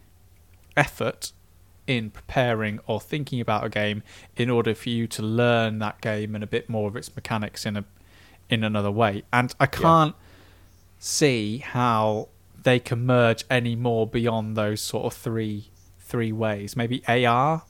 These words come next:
Speaker 1: augmented reality, or, because as soon as you start stepping into, like, V R, I just can't see that.
Speaker 2: No, no, no one's, no one's buying a V R headset to play Catan, are they? So that was a good question, wasn't it? That was a very good question.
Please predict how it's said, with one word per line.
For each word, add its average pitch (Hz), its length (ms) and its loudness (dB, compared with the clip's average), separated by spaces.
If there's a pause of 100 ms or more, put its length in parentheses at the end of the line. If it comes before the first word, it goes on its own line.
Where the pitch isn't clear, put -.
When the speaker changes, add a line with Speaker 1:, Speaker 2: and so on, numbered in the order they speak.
(180)
Speaker 1:
augmented 127 500 -2
reality, 131 760 -2
or, 113 360 0 (120)
because - 420 -6
as 151 100 -6
soon 170 200 0
as 139 100 -4
you 131 80 -2
start 131 400 2
stepping 135 320 -2
into, 113 200 -6
like, 127 120 0
V 120 260 4
R, 101 260 2
I 107 220 0
just - 160 -14
can't 110 320 -6
see 110 220 -6
that. 104 120 -4
Speaker 2:
No, 69 180 -4 (440)
no, 71 240 -4
no 95 180 0
one's, 90 220 -2
no 101 160 -2
one's 87 120 -4
buying 76 260 -4
a 76 60 -6
V 78 240 -4
R 73 200 -2
headset - 500 -8
to - 100 -14
play 69 360 -10 (280)
Catan, 69 540 -6
are 71 120 -4
they? 65 180 -10 (340)
So - 60 -18
that - 60 -6
was - 80 -8
a - 20 -8
good 165 120 -8
question, - 320 -8
wasn't 110 200 -10
it? - 100 -20
That 127 80 -12
was 127 80 -10
a 117 60 -10
very 95 160 -8
good 87 160 -12
question. - 340 -18